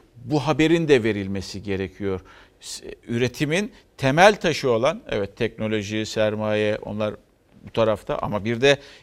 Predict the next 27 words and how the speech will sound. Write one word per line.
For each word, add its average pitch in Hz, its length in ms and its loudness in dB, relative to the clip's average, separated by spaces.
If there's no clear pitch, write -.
insan 135 440 -2
gücüne 104 340 -6
ihtiyaç 87 480 -10
var, 87 200 -8
çalışana 117 580 -6
ihtiyaç 92 460 -8
var. 92 120 -10
Onların 147 320 0
sesi 143 360 -4
de 160 40 -2
olduğumuz 143 680 0
için 117 220 -10
zaten, 104 440 -2
e, 98 420 0
zaman 117 340 0
zaman 117 320 -2
hoşlarına 120 480 -2
gitmiyor 117 540 -4
da 139 40 0
olabilir. 135 460 0
Ve 220 180 6
işte 196 260 0
bakın... 202 340 0
e, 151 460 2
Gazetecinin 185 600 2
görevi 160 340 4
nedir? 160 340 0